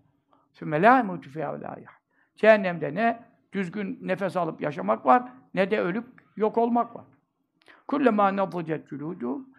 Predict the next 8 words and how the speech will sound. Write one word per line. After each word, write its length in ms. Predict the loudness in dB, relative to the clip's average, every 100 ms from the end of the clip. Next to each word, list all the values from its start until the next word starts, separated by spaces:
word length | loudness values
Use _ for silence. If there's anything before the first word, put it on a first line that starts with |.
| _ 2
Ne 120 | 4
zaman 320 | 6 6 6
derileri 580 | 2 2 2 2 -2 -6 _ _
pişse, 360 | -6 -4 -2 0
kebap 340 | 2 2 2
olsa, 440 | 0 2 2 2 -2 _ _
dökülse, 560 | 6 6 -4 -4 -2 6
dağılsa, 680 | 8 8 6 6 6 2